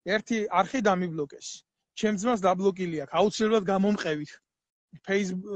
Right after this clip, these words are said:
ისა, YouTube-ზე, YouTube არხზე ვდებ ყველა ამ ვიდეოს და მე მინდა, რომ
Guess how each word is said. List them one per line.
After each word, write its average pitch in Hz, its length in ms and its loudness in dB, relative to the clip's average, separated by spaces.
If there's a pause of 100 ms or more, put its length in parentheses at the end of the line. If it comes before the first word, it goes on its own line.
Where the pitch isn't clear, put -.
(120)
ისა, 180 260 -2 (380)
YouTube-ზე, 190 600 0
YouTube 190 380 -2
არხზე 180 320 -2
ვდებ 160 240 -4 (540)
ყველა 185 220 2
ამ 175 160 2
ვიდეოს 185 440 0
და 254 80 2
მე 190 160 2
მინდა, 180 360 0
რომ 220 200 6